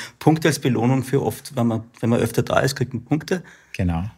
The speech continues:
Speaker 1: Und für die Punkte kriegt man dann eine Belohnung, nehme ich an, irgendwann. Oder wie funktioniert
Speaker 2: Ja,
Speaker 1: das?
Speaker 2: also generell mal ist es so, dass das Fitness ein großes Problem hat. Es ist nicht messbar. Wenn's jetzt, also, ich meine, ihr als Red Bull seid im Sport, sag ich mal, recht stark verankert. Wenn der F C Red Bull immer null null spielen würde,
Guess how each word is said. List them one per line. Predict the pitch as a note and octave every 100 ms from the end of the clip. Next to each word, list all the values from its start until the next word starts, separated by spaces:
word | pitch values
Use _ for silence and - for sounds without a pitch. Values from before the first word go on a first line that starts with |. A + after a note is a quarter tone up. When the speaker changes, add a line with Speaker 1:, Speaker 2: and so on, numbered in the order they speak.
| _
Speaker 1:
Und | A2+ A2+
für | A#2+
die |
Punkte | A#2+ B2+ B2+ B2+
kriegt | A2+
man | A2+
dann | G#2+
eine |
Belohnung, | G#2 F#2+ F2 F2
nehme | E2+
ich | F2
an, | F#2+
irgendwann. | - F#2+ F2+ G2
Oder | G2+ G2+
wie | G#2
funktioniert | - A#2 C#3 C3
Speaker 2:
Ja, | G#2+
Speaker 1:
das? | G#2
Speaker 2:
also | A#2 A2+
generell | B2+ C#3+ C3
mal | B2+
ist | A#2+
es | A2+ -
so, | A#2+
dass | A#2 A2 - -
das | A#2 G#2 - - C3
Fitness | - C3 C3 A#2
ein | A#2
großes | A#2+ A#2 A2+
Problem | - F#2+ A#2 A#2
hat. | G#2
Es | G2+
ist | G#2+
nicht | F#2+ F#2
messbar. | F#2+ - - F#2+ G2+
Wenn's | G2+
jetzt, | G#2+ -
also, | G#2 A2 G#2 A2 -
ich | C3 B2 A#2+ A2+ A#2 -
meine, | A2+ G#2+ A#2
ihr | A2 G#2+ B2
als | G#2+ -
Red | A2+ -
Bull | C3 C#3+ C#3 - - -
seid | A#2+ A2 -
im |
Sport, | - A2+ G#2+
sag | A2+
ich |
mal, | A2+ A2
recht | A2 A2
stark | - G#2+
verankert. | - A#2 B2 B2+
Wenn | A2+
der | A2+ A2
F | G#2+
C | -
Red | A#2 G#2+
Bull | - C3 C3
immer | C3 B2
null | C3 A#2+ A#2+
null | B2+ E3
spielen | - - G#2 G#2+
würde, | A2 B2 F3